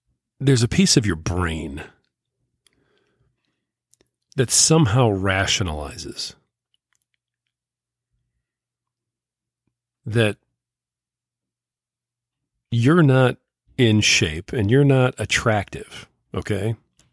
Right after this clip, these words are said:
because of the sacrifice that you make, the work that you do,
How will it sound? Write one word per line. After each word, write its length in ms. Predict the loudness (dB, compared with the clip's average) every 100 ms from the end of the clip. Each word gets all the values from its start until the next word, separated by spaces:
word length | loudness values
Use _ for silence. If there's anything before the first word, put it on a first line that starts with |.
| _ _ _ _ _ _ _ _ _ _ -14 0
because 640 | 2 2 0 2 4 4
of 500 | 2 0 -6 -12 -18 _ _ _ _ _ -8
the 220 | -2 0
sacrifice 920 | 2 2 2 2 -2 -2 -4 -4 -4
that 140 | -4 -4
you 140 | -4
make, 360 | -4 -6 -8 -6
the 200 | -2 -2
work 400 | 2 2 2 -2
that 240 | -4 -4
you 240 | -2 -4 -6
do, 520 | -6 -6 -6 -12